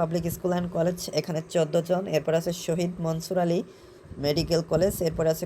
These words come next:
কক্সবাজার পল্লী বিদ্যুৎ সমিতি দুইজন, যমুনা electronics and automobiles পঞ্চাশ জন, জীবন বীমা কর্পোরেশন, এখানে দশ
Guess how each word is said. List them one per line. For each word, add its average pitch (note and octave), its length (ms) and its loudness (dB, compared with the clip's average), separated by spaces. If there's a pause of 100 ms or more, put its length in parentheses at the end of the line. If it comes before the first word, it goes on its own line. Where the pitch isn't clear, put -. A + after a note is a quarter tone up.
কক্সবাজার E3+ 720 -2
পল্লী D#3+ 240 0
বিদ্যুৎ E3 280 0
সমিতি E3+ 280 0 (100)
দুইজন, E3+ 360 4 (560)
যমুনা D#3+ 260 2 (120)
electronics E3 520 0
and F3+ 160 -2
automobiles E3+ 600 2 (320)
পঞ্চাশ E3+ 440 0 (180)
জন, F#3 160 6 (760)
জীবন D#3+ 300 4 (140)
বীমা E3+ 260 4 (1300)
কর্পোরেশন, E3 600 4
এখানে E3 200 0 (120)
দশ D#3 160 4